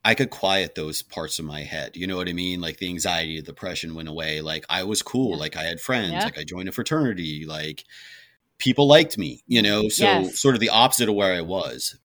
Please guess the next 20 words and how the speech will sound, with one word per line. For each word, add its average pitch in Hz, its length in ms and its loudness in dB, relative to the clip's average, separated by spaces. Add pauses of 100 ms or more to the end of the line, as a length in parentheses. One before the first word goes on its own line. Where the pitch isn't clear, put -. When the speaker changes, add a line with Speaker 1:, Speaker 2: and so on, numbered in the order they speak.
(340)
Speaker 1:
You 120 80 4
know, 135 160 4
and 123 120 2
college 160 300 2
was 113 140 -4
college, 78 340 0
right? 92 160 -2
I, 104 320 2
I 113 60 6
drank 104 360 0
with 101 120 -6
people 95 280 -4
like 101 260 -4
me. - 260 -18
So - 180 0
I 120 60 6
was - 200 6
surrounded 107 520 2
by 90 180 0
people 90 560 -6